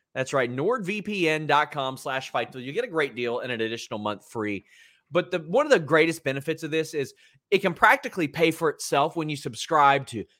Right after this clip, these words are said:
Netflix and other services from different countries, so you're saving money. Maybe you hate the Peacock layout. Well, you know what?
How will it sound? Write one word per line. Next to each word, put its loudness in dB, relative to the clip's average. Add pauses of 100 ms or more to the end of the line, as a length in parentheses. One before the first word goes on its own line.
(140)
Netflix -4
and -10
other -4
services -6 (680)
from 2
different -2
countries, -6
so -8
you're -6
saving -4
money. -10 (220)
Maybe 6
you 4
hate 6
the 0
Peacock 4
layout. 0
Well, -4
you -8
know -2
what? 0